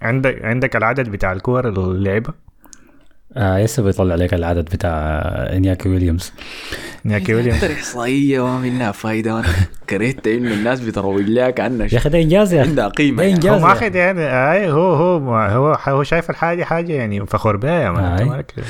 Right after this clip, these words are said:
Speaker 2: لكن هسه ممكن ما تتحسب لأنه أخوه لاعب فهو ما يلعب، فالعائلة يعني. <laughs> إنياكي ويليامز بعد ست سنين، بعد ميتين واحد وخمسين مباراة متتالية لأتلتيك بلباو، لأول مرة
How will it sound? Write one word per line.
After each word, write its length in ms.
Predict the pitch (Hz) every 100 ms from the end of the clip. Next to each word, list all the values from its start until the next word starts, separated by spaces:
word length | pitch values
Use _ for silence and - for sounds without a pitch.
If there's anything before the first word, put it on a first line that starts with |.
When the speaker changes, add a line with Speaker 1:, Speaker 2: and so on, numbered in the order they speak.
| - -
Speaker 2:
لكن 200 | 131 196
هسه 160 | -
ممكن 200 | 175 175
ما 100 | 165
تتحسب 400 | 170 135 156 143
لأنه 320 | 117 135 123 104
أخوه 200 | 139 131
لاعب 300 | 123 120 123
فهو 260 | 104 101
ما 180 | 110 107
يلعب، 280 | 113 117 117
فالعائلة 880 | 92 85 85 - - 87 98 95 82
يعني. 180 | 78 - - - - - 123
<laughs> 540 | - - - - - 139
إنياكي 380 | 151 180 180
ويليامز 460 | 165 180 175 175 175
بعد 240 | 123 107
ست 280 | - 165 -
سنين، 500 | 135 139 135 139 147 - _ -
بعد 280 | 104 98 107
ميتين 400 | 117 117 143 135
واحد 300 | 131 - 113
وخمسين 500 | - 104 101 135 123
مباراة 760 | 110 107 104 104 107 110 113
متتالية 880 | 113 107 101 104 - 120 101 92 92 - - - -
لأتلتيك 560 | 104 98 95 107 - 110
بلباو، 440 | 101 92 117 123
لأول 420 | 110 107 131 127 113
مرة 580 | 113 110 117 127 -